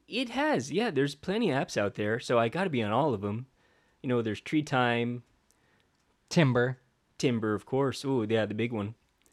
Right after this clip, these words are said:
Speaker 1: Uh, although I have been tree fished in that plenty of times.
Speaker 2: <laughs>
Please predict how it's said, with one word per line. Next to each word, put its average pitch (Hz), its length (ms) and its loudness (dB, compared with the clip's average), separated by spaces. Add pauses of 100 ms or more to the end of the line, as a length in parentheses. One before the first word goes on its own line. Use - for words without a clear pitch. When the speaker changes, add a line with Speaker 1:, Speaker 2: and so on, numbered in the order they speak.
(440)
Speaker 1:
Uh, 101 440 2
although 120 420 4
I 131 240 4
have 117 160 0
been 110 400 2 (460)
tree 170 240 2
fished - 400 -2 (180)
in 113 200 -2
that 117 260 2 (140)
plenty 123 240 0
of 95 60 -4
times. 101 500 -4 (200)
Speaker 2:
<laughs> 135 80 0